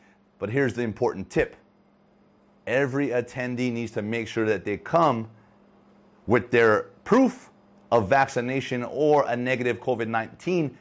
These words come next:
test result. So make sure you get those things done. You can pre-register today at Hawaii Career Expo dot com. Go enjoy that. Take advantage of that. And look, take advantage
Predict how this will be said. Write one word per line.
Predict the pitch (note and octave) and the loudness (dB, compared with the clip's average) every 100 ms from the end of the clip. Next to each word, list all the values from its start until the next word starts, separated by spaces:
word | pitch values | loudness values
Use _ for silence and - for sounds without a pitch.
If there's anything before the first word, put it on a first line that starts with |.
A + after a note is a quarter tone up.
| _ | _
test | - G3 - | 0 0 2
result. | A#2 A2 F#2+ G2 - - _ _ _ _ _ _ | -2 -2 0 -2 -4 -16 _ _ _ _ _ _
So | - G#2+ | -6 -2
make | B2 B2+ | 0 0
sure | C#3+ | 0
you | C3 | 2
get | C#3 | 2
those | C3 C3 | 2 2
things | C3+ C3+ G#2+ | 0 -2 0
done. | C3+ C3+ C3 _ _ - - | 0 0 -2 _ _ -16 -6
You | D#3 | -6
can | D#3 A#2+ G#2 _ - | -4 -6 -6 _ -6
pre-register | - F#3 D#3+ B2+ D#3+ D3 - B2+ A#2+ A2 - _ _ _ - | 0 2 2 2 2 0 -2 0 2 0 -6 _ _ _ -2
today | D#3 D#3 G3 A#2 - _ _ _ _ - | 0 4 2 2 -4 _ _ _ _ -6
at | A2 - | -6 -4
Hawaii | G#2 G#2+ C3 D3 C#3 | -4 -2 -2 -4 -8
Career | C#3 B2+ C3+ - | -4 0 0 0
Expo | C#3 C#3+ - A2 G#2 - _ D#2+ | -2 -4 -4 -4 -4 -8 _ -2
dot | B2 A#2+ - | 0 0 -4
com. | C#3 C3+ B2+ A#2 - _ _ | -4 0 -2 -4 -16 _ _
Go | - C3+ | -6 -4
enjoy | B2 G#2+ B2+ | -2 2 2
that. | A#2 A2 | 2 -2
Take | F#2+ B2+ | -4 -6
advantage | G#2 F2+ A#2+ A2 F#2 | -6 -4 -4 -6 -6
of | |
that. | G2+ G2 G2 _ _ _ _ | -2 -2 -4 _ _ _ _
And | A2+ A#2+ A#2 - | -8 -6 -6 -8
look, | C3 A#2 - _ _ | -6 -6 -10 _ _
take | - C#3+ | -10 -8
advantage | G#2+ A2+ C3+ G2+ C#2 - | -4 -2 -2 -4 -8 -16